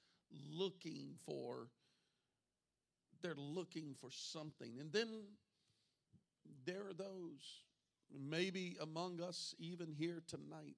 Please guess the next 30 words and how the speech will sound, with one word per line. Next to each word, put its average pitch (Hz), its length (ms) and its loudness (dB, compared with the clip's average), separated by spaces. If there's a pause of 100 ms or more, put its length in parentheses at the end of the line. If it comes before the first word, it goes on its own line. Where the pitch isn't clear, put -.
that 123 180 -4
came 147 720 0 (1500)
and 165 720 8 (300)
you 196 260 2
were 190 200 4
at 175 100 -4
the 180 160 0
end 175 160 0
of 147 80 -4
your 156 140 0
road. 165 400 -4 (1000)
You 151 80 8
don't 185 160 8
know 170 80 4
where 165 220 8
else 165 160 2
to - 80 -6
turn 190 360 -2 (100)
to. - 60 -2 (920)
You 147 100 2
don't 175 220 4 (120)
have 170 220 4
another 156 520 6 (260)
option. 131 580 4
You 139 140 0
don't 151 260 -2
have 156 240 -4 (840)
another 160 400 4
route 139 520 0 (360)
out. 131 180 -6